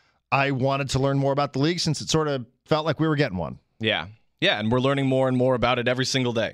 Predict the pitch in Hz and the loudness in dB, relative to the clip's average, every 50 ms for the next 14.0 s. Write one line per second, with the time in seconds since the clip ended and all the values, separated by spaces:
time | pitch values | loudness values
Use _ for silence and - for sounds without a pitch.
0 | - 104 98 101 - - 107 101 92 90 - - - - 123 117 - - 156 143 | -8 -10 -10 -10 -8 -6 -6 -6 -6 -6 -6 -6 -4 -4 -4 -2 0 0 0 0
1 | - - 190 143 117 120 - 139 - - 175 165 151 156 147 139 135 127 131 135 | 2 2 0 0 0 -2 -4 -2 0 2 0 2 0 0 -2 0 0 0 0 0
2 | 135 131 123 117 117 110 101 107 101 101 110 - - 104 110 110 104 104 101 101 | 0 0 0 0 0 0 0 2 2 2 0 -2 -2 -2 0 0 0 0 0 -2
3 | 92 - _ _ _ _ _ _ - 127 135 123 - 127 127 135 156 147 - 123 | -4 -8 _ _ _ _ _ _ 0 0 0 0 2 2 2 2 2 0 0 -2
4 | 110 107 - - - 139 156 135 135 143 180 214 208 - - 143 175 170 139 139 | -2 -2 -4 -2 0 0 0 2 0 0 0 0 -2 -2 0 0 0 0 0 -2
5 | 131 127 123 120 123 120 117 120 117 113 110 113 - - 120 120 117 117 104 87 | 0 0 0 0 2 2 2 2 2 2 0 0 0 0 0 2 0 0 -2 -2
6 | 85 98 135 143 98 71 58 50 50 - - - 101 113 113 101 113 113 110 107 | -2 0 0 0 -2 -2 -4 -6 -6 -6 -2 -2 0 0 0 0 0 0 0 0
7 | 101 98 98 - 101 101 98 95 - 101 98 101 98 - 98 - 104 95 95 92 | 0 -2 -2 -2 0 0 0 0 0 0 0 0 0 -2 -4 -4 -2 -2 -2 -2
8 | - 107 87 - 101 92 87 - 92 92 - 98 85 90 - - 90 101 - - | -2 -4 -4 -2 -2 -2 -2 -2 -2 -2 0 -2 -2 -2 -2 -4 -4 -4 -6 -8
9 | 87 - - _ _ _ _ _ _ _ - 101 98 95 92 - - 101 104 85 | -8 -10 -12 _ _ _ _ _ _ _ -4 -2 0 0 0 0 0 0 0 0
10 | 85 - 110 104 104 117 127 131 120 117 110 104 98 - - 101 90 - - 98 | 0 0 0 2 2 2 0 0 0 0 -2 -2 -2 -2 -2 -2 -2 -2 -2 -2
11 | 95 87 85 82 - - - - - _ _ _ _ _ - - 147 151 147 143 | 0 0 -2 -2 -4 -6 -14 -20 -20 _ _ _ _ _ -4 -2 -2 -2 0 -2
12 | 147 139 - 214 196 190 175 147 139 131 117 110 143 147 139 143 123 113 120 - | 0 0 0 0 2 2 2 2 0 0 0 0 0 0 0 0 0 0 0 0
13 | 151 135 120 92 95 104 127 - 180 175 165 156 175 185 190 190 170 143 123 107 | 0 0 0 0 0 0 0 0 0 0 0 2 0 0 0 0 0 0 -2 -4